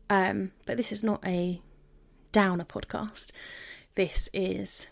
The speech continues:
an informative podcast about, "Hey, here's what I did." So, <laughs> what did I do? I did not quit. I stuck in there and I just kept searching, but I would spend all weekend doing that. So every weekend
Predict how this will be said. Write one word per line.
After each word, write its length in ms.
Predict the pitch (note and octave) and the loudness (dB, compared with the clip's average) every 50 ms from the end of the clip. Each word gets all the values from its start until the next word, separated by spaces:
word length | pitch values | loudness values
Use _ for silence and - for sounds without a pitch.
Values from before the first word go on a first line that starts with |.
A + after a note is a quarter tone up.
| _ _ _ _ _ - - - - | _ _ _ _ _ -20 -12 -8 -8
an 80 | F#3 - | -6 -4
informative 640 | - G3 F#3+ - - - D4+ C4 A3 - - A3 G#3+ - | -2 -2 -4 -2 4 8 8 8 8 6 2 -2 0 0
podcast 560 | - - - - - - - G#3 - - - | 0 0 0 0 -2 -2 -2 -4 -4 -6 -4
about, 300 | A3+ A3 G#3+ - - - | -2 -2 -2 -4 -4 -8
"Hey, 340 | - - - A#3+ A#3+ - G3 - | -8 -4 -2 -2 -2 -2 -2 0
here's 220 | - A3 A3 A3 | 2 2 2 2
what 100 | A3 G#3+ | 2 2
I 140 | G#3+ G#3+ A3+ | 2 2 2
did." 220 | A3+ - - - | 0 -2 -2 -2
So, 680 | - - - - - C#4 B3+ G#3+ - - C4 A#3+ C4+ C4 - - - - - - - | -2 0 2 4 6 6 6 8 12 12 12 12 12 10 8 6 -4 -12 -12 -12 -14
<laughs> 400 | - - - - - - - - | -14 -14 -16 -16 -18 -20 -8 -4
what 240 | - A3+ A3+ C4+ D4 | 2 8 10 12 12
did 100 | D4+ C4+ | 12 10
I 120 | C#4+ C#4+ | 8 6
do? 420 | C4+ A#3 G3+ - - - - G3 - - | 6 6 4 2 2 0 0 -2 0 2
I 100 | A3 A3 | 4 4
did 160 | C4 C#4 C4+ | 6 8 10
not 220 | E4+ F#4 - - | 10 10 8 6
quit. 380 | - - F#3+ D#3+ B2 A2 - - - | 4 6 6 8 6 6 2 0 -2
I 60 | G#3+ | -2
stuck 500 | - - - - - - B3+ C4+ - - | 0 0 -2 -2 -2 -2 -2 -2 0 2
in 180 | B3 G#3 G3 F#3 | 4 6 6 6
there 280 | F3+ F3 F3+ F#3+ F3+ - | 6 4 4 4 2 2
and 160 | - F#3+ F#3 | 2 0 0
I 80 | F3 E3+ | 0 0
just 260 | - A3 A#3+ - - | 0 -2 -2 -2 -2
kept 200 | - A#3+ - - | -4 -4 -2 0
searching, 520 | - - - - - - - F3+ F3+ F#3+ | 0 0 0 0 0 -2 -2 -2 -2 0
but 180 | - - A#3 - | 2 2 2 4
I 180 | C#4+ D4+ E4+ | 6 6 6
would 200 | E4+ F4 G4 G4 | 8 6 6 6
spend 300 | - - - E4+ F4 E4+ | 4 6 6 6 8 8
all 120 | E4 D#4 C#4+ | 8 8 8
weekend 420 | C#4 C4+ C4 - C#4 B3+ A#3+ A3 | 6 4 4 6 6 6 6 6
doing 260 | A3+ G#3+ F#3 E3+ E3+ | 6 4 2 2 0
that. 240 | E3+ E3+ F3 - - | -2 -2 -2 -2 -2
So 300 | - - G3 F#3+ F#3 F#3+ - - - - - - - - - - - - - - - - - | -2 0 0 0 0 -2 -4 -10 -16 -18 -18 -20 -20 -20 -20 -18 -18 -18 -18 -8 0 6 6
every 240 | C#4 C#4 D#4 D4+ | 8 8 10 8
weekend 600 | C#4 C4+ C4 - A#3+ A#3+ A#3 A#3 A3+ A3+ G#3+ G#3+ | 8 6 4 4 2 2 2 4 4 4 2 2